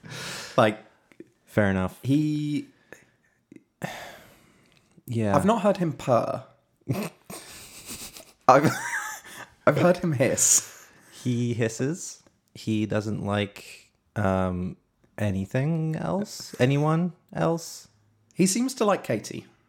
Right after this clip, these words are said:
Speaker 2: He likes her the most. He does like her the
Speaker 1: Most
Speaker 2: most.
Speaker 1: of all the things he doesn't
Speaker 2: Yeah.
Speaker 1: like.
Speaker 2: Yeah. <laughs> She, yeah.
Speaker 1: She, she's
Speaker 2: He likes her extraordinarily. <laughs> Yes.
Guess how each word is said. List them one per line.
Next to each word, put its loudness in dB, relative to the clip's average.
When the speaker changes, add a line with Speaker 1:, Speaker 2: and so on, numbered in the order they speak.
Speaker 2:
He 0
likes 0
her 0
the 2
most. -4
He -2
does 4
like 4
her 2
the 2
Speaker 1:
Most 4
Speaker 2:
most. 2
Speaker 1:
of -2
all 4
the 2
things -2
he -2
doesn't 4
Speaker 2:
Yeah. -4
Speaker 1:
like. -8
Speaker 2:
Yeah. 2
<laughs> -20
She, -4
yeah. 2
Speaker 1:
She, -14
she's -6
Speaker 2:
He -2
likes 0
her 0
extraordinarily. 0
<laughs> -18
Yes. -6